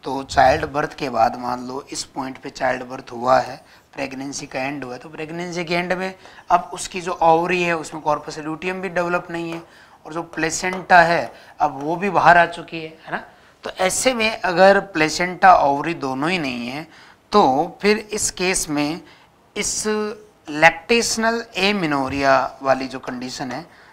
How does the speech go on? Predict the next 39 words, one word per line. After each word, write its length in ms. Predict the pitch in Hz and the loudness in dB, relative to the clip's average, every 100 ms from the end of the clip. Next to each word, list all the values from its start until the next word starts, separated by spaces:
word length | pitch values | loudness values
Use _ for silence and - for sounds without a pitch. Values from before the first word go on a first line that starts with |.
| _ | _
जो 120 | - 143 | -6 -4
मैक्सिमम 840 | 139 160 160 - 175 165 170 175 - - _ | -2 -2 -4 -8 -4 -2 -4 -10 -14 -20 _
सिक्स 440 | - - 294 - - | -10 -8 -6 -8 -10
मंथ 220 | 190 180 | -10 -10
तक 160 | 180 151 | -10 -10
होती 200 | 139 135 | -10 -12
है 80 | 131 | -16
ना, 140 | - - - - | -16 -18 -20 -6
तो 160 | 233 240 | 2 2
ओवरी 580 | 240 208 202 220 262 269 | 6 8 8 8 4 4
में 140 | 269 | 4
भी 140 | 269 | 2
कॉर्पस 420 | 262 240 233 233 226 | 2 2 2 -2 -4
ल्यूटियम 300 | 233 233 226 | -6 -6 -6
नहीं 240 | 226 226 | -8 -10
है, 80 | 226 | -12
प्लेसेंटा 540 | 220 - - 165 165 | -12 -12 -10 -10 -8
भी 120 | 196 | -6
बाहर 220 | 214 190 196 | 2 4 4
आ 100 | 196 | 0
चुकी 280 | 185 170 | -4 -8
है, 120 | 185 180 - - - | -8 -10 -18 -20 -14
तो 120 | - | -10
इस 220 | - 240 196 | -2 -2 2
ड्यूरेशन 480 | 185 165 165 220 | 4 4 4 2
में 360 | 226 156 127 143 - - _ - | 2 -2 -4 -8 -16 -20 _ -8
इस 260 | 202 - 220 | -2 -2 -2
पर्स-, 600 | 185 185 175 - _ 180 | -4 -2 -2 -8 _ 0
अ, 220 | 156 - | 0 0
इस 120 | 196 | -6
फीमेल 420 | - 175 156 196 180 | -8 -4 0 0 -2
में 200 | 151 - | -6 -2
प्रोजेस्टेरोन 680 | 143 135 147 156 - 196 | 0 0 -2 -8 -6 -8
का 120 | 202 190 | -4 -4
लेवल 280 | 185 190 | -4 -6
भी 140 | 185 190 | -8 -10
क्या 200 | 196 185 | -4 -2
है? 340 | 180 208 147 | -2 -10 -8
डाउन, 280 | 131 113 117 | -6 -6 -10